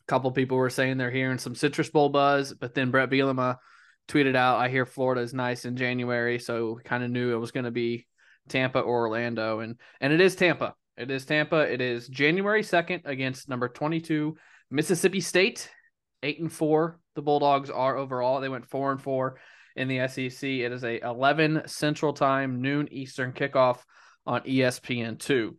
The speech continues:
This is, like, the window for New Year's 'cause you have the s-, I believe it's the Citrus,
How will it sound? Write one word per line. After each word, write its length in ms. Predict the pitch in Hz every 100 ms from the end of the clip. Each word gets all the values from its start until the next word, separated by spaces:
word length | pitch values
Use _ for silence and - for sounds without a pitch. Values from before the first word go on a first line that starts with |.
| -
This 160 | 123
is, 140 | 156 156
like, 360 | 170 131 - _ _ _ _ _ _
the 320 | 131 127 147
window 640 | 135 127 123 120 113 107 - _
for 460 | - 127 113 117 _
New 180 | - 127
Year's 400 | 127 135 156 165
'cause 220 | - 135
you 120 | 123 123
have 320 | 117 117 123
the 240 | 120 117
s-, 360 | - - - -
I 160 | 123 120 -
believe 240 | 131 151
it's 160 | 156 143
the 80 | 123
Citrus, 640 | - 151 - 160 156 -